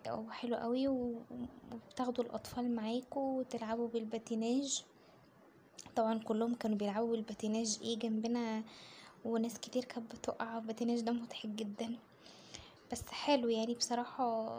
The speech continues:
الواحد نفسه يجربه، بس طبعا لو جربه هيتقلب على وشه، معروفة. بتبقى عايزة تد-، تدريب كتير جدا، وازاي تمسك اعصابك وازاي تمسك نفسك.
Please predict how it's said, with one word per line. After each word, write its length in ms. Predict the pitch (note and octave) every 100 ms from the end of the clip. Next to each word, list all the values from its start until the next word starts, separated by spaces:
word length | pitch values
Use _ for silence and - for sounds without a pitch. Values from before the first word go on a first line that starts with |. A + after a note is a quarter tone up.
| A#3+ - - - A#3+
الواحد 440 | A3 A3+ - C4+ -
نفسه 360 | B3+ C4 -
يجربه، 440 | B3+ A#3 B3 C#4+ D4 B3+
بس 120 | -
طبعا 320 | C4 C4 B3
لو 140 | A#3+
جربه 400 | A#3 A#3+ C4+ E4+ F4+
هيتقلب 480 | C#4 B3 A#3+ B3 A#3+ -
على 80 | B3+
وشه، 380 | A#3+ C4+ - C4
معروفة. 580 | A#3 G#3+ A3+ C4+ F4 A4+ - - - - - - -
بتبقى 240 | A#3 A#2
عايزة 420 | A3 A#3+ B3 B3
تد-، 440 | A3 - - - G#3+
تدريب 300 | A3 G#3 A#3 -
كتير 260 | - - A#3
جدا، 440 | G#3+ A#3 A#3+ C#4 F4 E4+ D#4
وازاي 380 | A#3+ A3 G#3+ A#3
تمسك 500 | A#3 A#3+ - A#3 -
اعصابك 580 | G#3+ G#3 - A3+ B3 -
وازاي 220 | A3 A3
تمسك 400 | G#3+ A3+ A3 G#3+
نفسك. 340 | A3+ A#3+ -